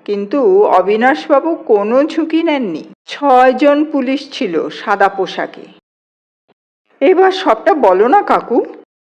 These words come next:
তিতলি অধীর গলায় বলল। "নিশ্চয়ই," বলে দারোগাবাবু শুরু করলেন। শোনো তাহলে,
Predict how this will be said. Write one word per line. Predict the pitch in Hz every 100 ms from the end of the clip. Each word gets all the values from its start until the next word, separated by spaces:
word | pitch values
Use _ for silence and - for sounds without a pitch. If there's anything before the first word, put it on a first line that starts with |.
| _ _ _ -
তিতলি | 262 254 262 269
অধীর | - 196 208 214 254
গলায় | 226 196 185 165
বলল। | 147 139 - - - _ _ _
"নিশ্চয়ই," | 190 185 - - 294 247 - - _ _ _ -
বলে | 190 190 240 453
দারোগাবাবু | 277 147 175 185 170 180 311
শুরু | - 247 160
করলেন। | - 135 - - - _ -
শোনো | - 359 302 262
তাহলে, | - - - 147